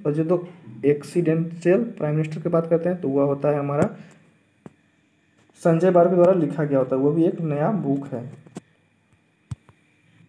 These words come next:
Next question है, हिमालय की सबसे बाहरी श्रृंखला कौन सी है? यह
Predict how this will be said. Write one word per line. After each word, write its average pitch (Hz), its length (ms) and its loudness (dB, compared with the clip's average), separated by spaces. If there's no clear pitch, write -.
Next 175 360 -2
question 180 360 -4
है, 165 280 -10
हिमालय 131 340 -6
की 151 100 -8
सबसे 147 280 -10
बाहरी 127 200 -6
श्रृंखला 135 380 -10
कौन 127 220 -12
सी 131 160 -14
है? 143 120 -8
यह 135 300 -8